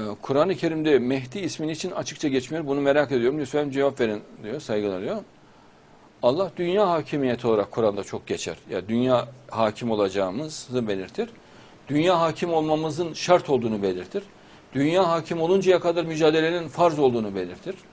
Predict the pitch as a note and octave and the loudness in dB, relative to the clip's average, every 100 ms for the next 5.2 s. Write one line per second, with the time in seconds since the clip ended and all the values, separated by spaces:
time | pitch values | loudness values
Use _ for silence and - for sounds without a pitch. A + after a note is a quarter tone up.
0 | - - - - - - - - - - | -20 -20 -20 -20 -20 -20 -20 -20 -10 2
1 | F#3 F3 D3+ D3 D3+ C3 B2+ A#2+ A#2 A2 | 6 6 6 4 4 2 2 2 0 0
2 | A2 - D3 C#3 C#3+ D3 B2 C3 B2 A#2+ | -4 -4 -6 0 2 2 0 -2 -2 -2
3 | - - D#3 B2+ A#2 F#3 D#3+ C3 C3 A#2 | -6 -6 -4 0 0 0 2 4 4 4
4 | F#2+ F#2 E2+ G2 G#2 F#3+ B3+ G3+ B2 D#3+ | 0 -6 -8 -10 -10 -8 -4 -4 -2 -4
5 | - - | -4 -8